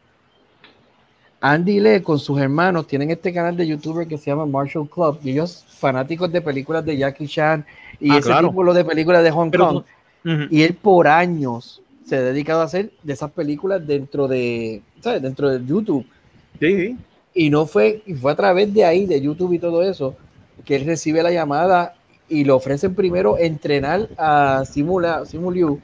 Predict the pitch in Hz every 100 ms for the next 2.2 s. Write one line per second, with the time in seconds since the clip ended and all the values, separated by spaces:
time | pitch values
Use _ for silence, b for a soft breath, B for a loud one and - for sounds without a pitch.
0 | - 139 139 170 196 196 214 196 156 147
1 | 127 120 117 113 110 107 123 110 110 113
2 | 117 117